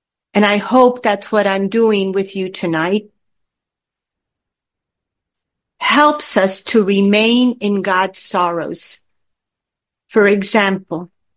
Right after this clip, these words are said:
last night the Lord said this to me, "My daughter,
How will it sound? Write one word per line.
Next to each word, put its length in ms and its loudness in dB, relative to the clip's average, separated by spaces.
last 540 0
night 380 0
the 100 0
Lord 360 -2
said 360 -4
this 320 -4
to 160 -6
me, 260 -6
"My 240 2
daughter, 560 2